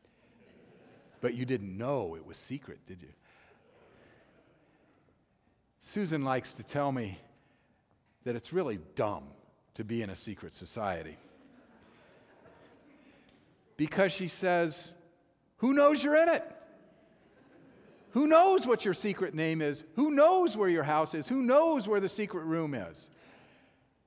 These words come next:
She says, "It's stupid." She doesn't say moronic yet, but she says stupid. Wesley says it, King says it,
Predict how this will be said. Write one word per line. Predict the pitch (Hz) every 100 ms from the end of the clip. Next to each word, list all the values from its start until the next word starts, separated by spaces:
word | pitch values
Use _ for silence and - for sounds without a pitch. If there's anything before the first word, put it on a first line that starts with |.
| _
She | - - 185
says, | - 185 185 180 - - - -
"It's | 180
stupid." | - - 330 330 160 98 - -
She | - 143
doesn't | 180 247 247
say | - 208
moronic | 202 175 175 143 -
yet, | 135 120 85 - - - - -
but | -
she | - 180
says | - 196
stupid. | - - 277 285 - 82 - - - _ _ _ _ - _ _ _ _ _ _ _ _ _ _ _ _ _ _ _ _ _ _ _
Wesley | 139 175 175 165 165
says | - 165 160 143
it, | 156 156 - - _ _ _ -
King | - 175 170
says | 151 - 143 127
it, | 131